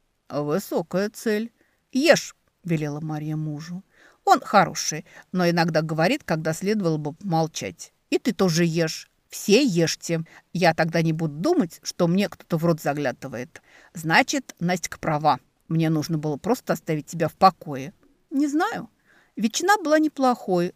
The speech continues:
но всё же не отличной. И на рынок Василисе всё-таки следует отправиться самой. А вот сыр удался, с рисковатым ярким вкусом, но меж тем нежный,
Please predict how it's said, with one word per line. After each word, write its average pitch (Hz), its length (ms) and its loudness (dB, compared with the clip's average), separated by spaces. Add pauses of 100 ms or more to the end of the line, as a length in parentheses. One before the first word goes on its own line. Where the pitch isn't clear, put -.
но 180 180 -4
всё 190 220 -2
же 165 100 -2
не 160 80 0
отличной. 147 760 -6 (280)
И 170 180 -2
на 156 180 0
рынок 214 340 2
Василисе 165 500 -6
всё-таки - 340 -8
следует 160 420 -6
отправиться 147 480 -8
самой. 147 580 -6 (280)
А 214 140 4
вот 269 160 0
сыр 480 260 4 (120)
удался, 190 760 2 (180)
с - 120 -14
рисковатым 165 720 -2
ярким 156 420 -4
вкусом, 165 680 -6
но 165 160 0
меж 156 240 -2
тем 214 260 -2
нежный, 165 640 -4